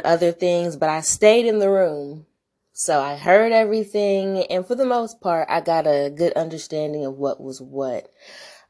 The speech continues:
Um, it was a pretty decent movie.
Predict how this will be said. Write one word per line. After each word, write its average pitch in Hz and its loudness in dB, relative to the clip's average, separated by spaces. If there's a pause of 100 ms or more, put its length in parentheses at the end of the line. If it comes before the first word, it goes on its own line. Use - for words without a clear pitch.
(120)
Um, 151 -4 (1200)
it 285 2
was 349 0
a 370 -6
pretty 320 0
decent 294 -4
movie. 247 -4